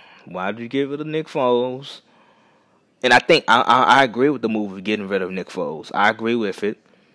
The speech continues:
but 'cause I, I think Cam, I think, um, Carson Wentz is the future. He's definitely the future, and I think if he can stay healthy, he is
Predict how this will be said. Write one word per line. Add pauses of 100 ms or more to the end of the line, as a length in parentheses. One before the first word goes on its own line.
(200)
but (2000)
'cause
I, (180)
I
think
Cam,
I
think,
um, (280)
Carson
Wentz
is
the
future. (640)
He's
definitely
the
future,
and
I
think (200)
if
he
can
stay
healthy,
he
is